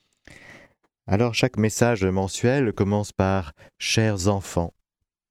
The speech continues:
Ce terme si affectueux, si maternel, si aimant, et se termine par, euh,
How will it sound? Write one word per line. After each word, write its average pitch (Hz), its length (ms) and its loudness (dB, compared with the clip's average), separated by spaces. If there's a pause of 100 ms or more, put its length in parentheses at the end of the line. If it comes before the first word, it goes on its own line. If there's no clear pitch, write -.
(920)
Ce - 120 -4
terme 92 600 -2
si - 240 -4
affectueux, 92 720 -4
si 90 380 -6
maternel, 87 720 -2
si 87 560 -6 (180)
aimant, 95 460 -2 (2000)
et 110 260 0
se - 120 -4
termine 104 540 0
par, 98 420 0
euh, 80 300 0